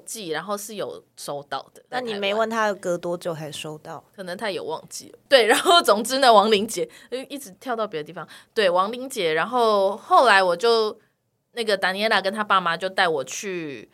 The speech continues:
Speaker 1: 大概离瓜达拉哈拉市中心开车二十到三十分钟的一个小镇。他们说那个小镇叫做魔幻之镇，小镇上面有一些魔幻的传说故事。对，然后所以因为
Speaker 2: 请举例。
Speaker 1: 不知道，我没有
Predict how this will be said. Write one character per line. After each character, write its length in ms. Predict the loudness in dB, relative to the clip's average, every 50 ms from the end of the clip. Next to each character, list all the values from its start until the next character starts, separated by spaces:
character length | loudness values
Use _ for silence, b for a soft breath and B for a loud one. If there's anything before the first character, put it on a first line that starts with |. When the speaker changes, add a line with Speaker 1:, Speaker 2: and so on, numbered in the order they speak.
| _ _ _ _ _ 2
Speaker 1:
大 100 | 2 2
概 240 | 4 4 2 2 2
离 380 | 0 -2 -4 -4 -6 -6 -8 -6
瓜 140 | -4 -2 0
达 80 | 2
拉 120 | 2 2 2
哈 220 | 2 2 2 2
拉 60 | 2
市 160 | 0 -4 -8
中 160 | -8 -10 -10 -10
心 200 | -10 -12 -12 -10
开 240 | -8 -6 -6 -6
车 360 | -6 -8 -8 -6 -6 -6 -6 -8 -6
二 140 | -6 -6 -6
十 200 | -6 -8 -10 -10
到 140 | -10 -10
三 180 | -10 -10 -12 -14
十 120 | -14 -16
分 180 | -14 -14 -14 -14
钟 180 | -12 -14 -14 -12
的 120 | -14 -18
一 100 | -18 -16
个 240 | -14 -12 -12 -12 -10 -10
小 140 | -10 -10 -10
镇。 340 | -6 -4 -4 -4 -4 -6 -14 _ _ _
他 100 | -10 -6
们 80 | -6 -4
说 180 | -4 -2 -4
那 100 | -4 -2
个 180 | 0 0 0 0
小 240 | 0 -2 -6 -8 -6
镇 240 | -4 -4 -4 -4 -2
叫 160 | 0 0 0
做 420 | 2 2 2 2 2 0 -2 -6 -10 _ -10
魔 220 | -6 -4 -2 -2
幻 300 | 0 2 2 2 2 0
之 220 | -4 -10 -12 -12
镇， 260 | -12 -8 -6 -6 -6 -6 -8 -12 -10
小 220 | -4 -2 -2 -2
镇 240 | -2 -2 -4 -4 -2
上 160 | -2 -2 -2
面 160 | -2 -2 -4
有 140 | -4 -6 -6
一 100 | -8 -8
些 480 | -12 -10 -6 -4 -2 0 0 0 -2 -4 b b -4
魔 180 | 0 0 0
幻 240 | 2 2 2 2 2
的 100 | 0 -6
传 220 | -8 -8 -10 -12
说 220 | -10 -8 -6 -6 -6
故 200 | -8 -12 -20 -20 _
事。 260 | -14 -12 -12 -12 -14 _ _ _
对， 160 | -10 -10 -6
然 100 | -4 -2
后 80 | -2 -2
所 160 | 0 0 0
以 80 | 0 0
因 200 | 2 0 2 4
为 140 | 4 4 4
Speaker 2:
请 60 | 4
举 160 | 4 4 4 2
例。 440 | 0 -2 -4 -2 -2 -4 -4 -6 -10 -14 _
Speaker 1:
不 100 | -16 -14
知 140 | -12 -10 -2
道， 180 | 2 2 4 4
我 120 | 2 0
没 100 | -4 -4
有 100 | -4 -4